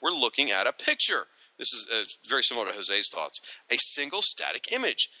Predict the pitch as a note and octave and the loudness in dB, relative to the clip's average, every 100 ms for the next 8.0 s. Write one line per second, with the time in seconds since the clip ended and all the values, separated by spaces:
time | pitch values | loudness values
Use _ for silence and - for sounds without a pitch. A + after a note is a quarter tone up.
0 | - G#2 D#3 D#3+ - D#3+ D3+ D3 C#3 A#2+ | -10 -4 -2 0 0 0 0 0 -2 -6
1 | A2 - A2 D#2+ G#2 G#2 G2 B2 C#3 D3+ | -2 -2 -2 -6 -10 -12 -4 -2 -2 0
2 | D3 G#2+ G2+ A2 B2+ A2+ G2+ F#2+ F#2+ G2+ | 0 0 0 2 2 0 0 0 -4 -14
3 | - A2+ G2+ F3+ F#3 - A#2+ A2 A#2 G2+ | -4 0 0 0 -2 0 0 0 -2 -2
4 | - A2+ B2+ - G#2 G2+ G2+ G2+ G#2 F#2 | -2 -2 -2 -2 -2 -2 -6 -6 -6 -4
5 | D2+ - - - - A2 C#3 E3 C#3 A#2+ | -4 -6 -16 -14 -2 2 2 2 2 2
6 | A#2+ F#2+ - - D#3 C3+ B2+ - - A2 | 0 -4 -6 0 2 2 2 -2 -4 -2
7 | G#2 - G#2 F2+ - - C2 B1+ - | -2 -4 -8 -8 -10 -8 -10 -10 -18